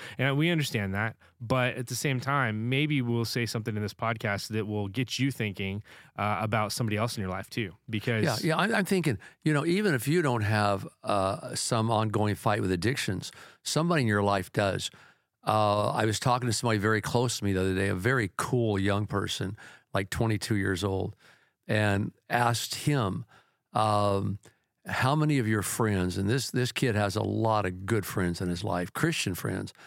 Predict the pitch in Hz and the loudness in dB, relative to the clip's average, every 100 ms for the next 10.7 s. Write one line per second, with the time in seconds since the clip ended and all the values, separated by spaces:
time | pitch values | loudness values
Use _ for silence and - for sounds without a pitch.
0 | - - - 135 156 151 123 - 127 113 | -20 -10 0 2 4 2 2 0 0 2
1 | 104 - 107 101 98 92 95 87 90 - | 0 0 2 2 2 -2 -2 -2 -2 -6
2 | - _ _ 95 101 95 - 98 92 - | -20 _ _ 0 0 0 0 0 -2 -2
3 | 110 104 104 76 104 98 92 101 - - | 0 2 0 0 0 0 -2 -4 -4 -4
4 | 107 - - - _ _ _ _ _ _ | -6 -6 -14 -20 _ _ _ _ _ _
5 | _ 131 110 101 - 120 117 110 - - | _ 0 0 0 2 2 2 0 -6 -20
6 | _ - 143 170 160 147 - 131 123 113 | _ -2 0 2 2 2 2 2 2 4
7 | 113 113 - _ - - - - - 127 | 2 0 -4 _ -8 -6 -6 -6 -2 0
8 | 113 117 117 123 113 107 - - 104 101 | 2 0 0 2 2 0 -4 -2 2 2
9 | 101 95 110 110 - 101 107 110 104 104 | 2 0 0 0 0 -2 0 0 2 2
10 | 104 98 104 95 - 98 107 | 2 0 -2 -2 -4 -4 -6